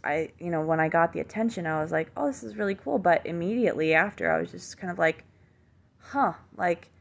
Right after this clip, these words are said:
this isn't me," so I don't feel good because they're not liking really me,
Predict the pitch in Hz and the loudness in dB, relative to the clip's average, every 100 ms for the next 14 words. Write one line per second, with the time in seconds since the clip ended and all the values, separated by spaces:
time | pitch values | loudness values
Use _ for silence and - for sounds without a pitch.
0 | _ _ _ _ - 185 185 240 220 202 | _ _ _ _ -8 -2 0 0 0 -2
1 | - 180 214 226 180 185 - 165 247 - | -2 0 2 2 0 -4 0 2 2 0
2 | 180 160 220 233 180 180 - 160 - - | -4 -2 0 0 0 -4 -2 -2 0 -4
3 | - _ _ _ _ _ 180 185 226 208 | -8 _ _ _ _ _ 0 2 4 2
4 | - 180 175 165 165 170 175 160 165 214 | 2 0 0 -4 -4 -2 -2 0 0 0
5 | 160 156 | 0 -2